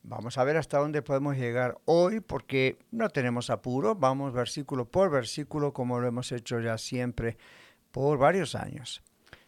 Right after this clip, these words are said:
Así que muchas gracias por escoger dieciséis cincuenta A M Radio La Red, compartiendo la verdad en amor para todo Colorado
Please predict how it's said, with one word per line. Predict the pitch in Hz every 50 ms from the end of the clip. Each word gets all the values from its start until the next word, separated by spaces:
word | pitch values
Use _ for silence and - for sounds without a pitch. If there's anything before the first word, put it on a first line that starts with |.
| _ _ _
Así | - - - 143
que | - 147 135
muchas | 156 190 196 - 190 175 147
gracias | 156 170 170 170 - 165 165 160 139 -
por | - 143 135 131 123
escoger | - 135 - - 127 123 - 160 156 175 185
dieciséis | 160 135 120 117 - - 120 - - 165 180 175 -
cincuenta | - 143 135 - 156 151 147 143 - 139 135 135 131 127
A | 127
M | 135 143 151 147 147 139
Radio | 131 123 135 139 139 135 123
La | 117 117 113
Red, | 143 156 175 165
compartiendo | - - 139 127 120 - 120 113 104 - 151 160 160 156 147
la | 131 123
verdad | 113 113 113 123 131 139 127
en | 127 117
amor | 113 110 123 139 147 127 -
para | - 120 107 107
todo | - - 165 170 160 151 -
Colorado | 131 110 135 127 135 143 151 156 147 147 139